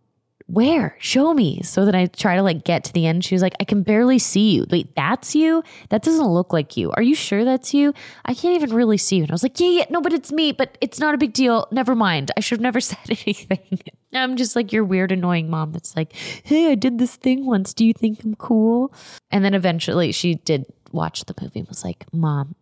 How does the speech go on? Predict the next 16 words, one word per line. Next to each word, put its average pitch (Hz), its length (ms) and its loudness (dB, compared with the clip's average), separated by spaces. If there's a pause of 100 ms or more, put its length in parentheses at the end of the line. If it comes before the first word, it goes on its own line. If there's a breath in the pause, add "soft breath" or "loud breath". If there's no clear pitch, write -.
(120)
I 165 180 -4
ended 147 200 -4
up 156 120 -4
seeing - 360 -8
you - 100 -12
better, - 420 -14
and - 80 -16
I 165 60 -10
did - 300 -12
see - 280 -12
you." - 120 -18
And - 100 -20
I 190 40 -8
was 180 120 -10
like, 175 260 -10
"Okay, 180 380 -4